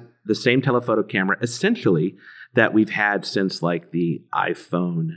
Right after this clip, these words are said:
seven Plus. Is that when the first one came out? But it's a fifty-two millimeter camera. Um, now, the eleven Pro Max has a brand new sixty-five millimeter, and this is actually a telephoto lens, um,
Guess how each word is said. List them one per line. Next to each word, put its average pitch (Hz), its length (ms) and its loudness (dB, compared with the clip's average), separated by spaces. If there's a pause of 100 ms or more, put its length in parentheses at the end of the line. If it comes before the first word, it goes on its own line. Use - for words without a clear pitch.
seven 113 680 -2
Plus. - 540 -6
Is - 80 -20
that - 100 -10
when 131 80 -6
the 131 60 -8
first 139 220 -12
one 143 80 -8
came 147 140 -2
out? 165 160 0 (460)
But 117 120 6
it's 117 160 0
a 143 60 4
fifty-two 170 560 2
millimeter 117 440 4
camera. 92 500 -4 (560)
Um, 107 500 6
now, 113 300 4
the 101 500 0
eleven 113 720 2
Pro 117 360 4
Max 143 480 2
has 120 300 -2
a 113 120 6
brand 120 520 2
new 101 360 4 (300)
sixty-five 110 880 2
millimeter, 95 600 0
and 104 220 0
this 151 140 0
is - 140 -14
actually 131 340 2
a 110 60 6
telephoto 147 520 2
lens, 107 380 -2 (440)
um, 104 540 4